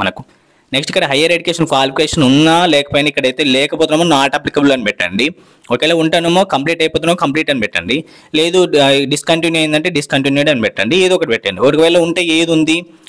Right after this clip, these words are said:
non engineering అని పెట్టండి. Engineering అంటే non engineering అంటే degree వస్తుంది non engineering అంటే. So అందులో నేను science పెట్టుకొని ఓకే చేశాను, save చేశాను.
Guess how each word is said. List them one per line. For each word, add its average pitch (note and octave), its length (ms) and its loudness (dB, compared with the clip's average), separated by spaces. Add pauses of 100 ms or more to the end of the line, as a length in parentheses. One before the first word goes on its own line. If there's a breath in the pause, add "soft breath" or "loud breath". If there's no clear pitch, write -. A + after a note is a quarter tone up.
(120 loud breath)
non D3 240 2
engineering D3 400 2
అని C3 100 0
పెట్టండి. F#2 220 -4
Engineering B2 400 0
అంటే A#2+ 200 2
non B2+ 240 2
engineering A#2 360 0
అంటే D3 200 -2
degree C#3 400 0
వస్తుంది G#2+ 280 0
non A2+ 220 0
engineering G#2+ 400 -2
అంటే. F#2 240 -6 (460 soft breath)
So F3 60 0
అందులో D#3+ 220 2
నేను D#3+ 120 -2
science C#3 320 -2
పెట్టుకొని C#3+ 300 -2
ఓకే C3 200 0
చేశాను, G#2 360 -4
save C3+ 300 -2
చేశాను. G2+ 360 -4